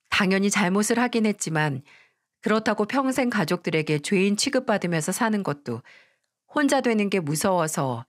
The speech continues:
차마 이혼할 용기도 없는 시어머니가 안 되고 딱하게 느껴졌어요. 왜 사람이 한없이 불쌍한 사람은 무슨 얄밉고 미운 짓을 해도 마냥 미운 마음을 가질 수 없다고 하잖아요.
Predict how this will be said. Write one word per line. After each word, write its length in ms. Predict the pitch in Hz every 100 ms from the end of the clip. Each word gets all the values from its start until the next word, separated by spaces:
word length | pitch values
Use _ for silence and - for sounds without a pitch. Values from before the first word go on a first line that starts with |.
| _
차마 300 | - 262 240
이혼할 420 | 165 180 220 214 185
용기도 400 | 139 160 196 175
없는 200 | 151 160
시어머니가 680 | - 254 233 180 151 123 120 - - _ _ _
안 260 | - 147 180
되고 240 | 202 190
딱하게 400 | 196 269 269 262
느껴졌어요. 840 | 202 131 160 196 185 - 113 - - _ _ _ _ _ _ _ _ _ _ _ -
왜 240 | 139 165
사람이 420 | 170 254 233 220
한없이 420 | 226 311 294 285 254
불쌍한 480 | 175 156 190 185
사람은 480 | 185 180 156 147 139 - - - - _
무슨 320 | 185 196 254
얄밉고 480 | 202 147 180 202 202
미운 300 | 185 214 220
짓을 320 | 202 180 -
해도 340 | 165 156 120 110 _ _
마냥 400 | - 139 180 175
미운 260 | 175 226 226
마음을 320 | 190 156 160
가질 320 | - 165 196
수 140 | 202 175
없다고 320 | - 120 143
하잖아요. 640 | 156 185 156 120 151 180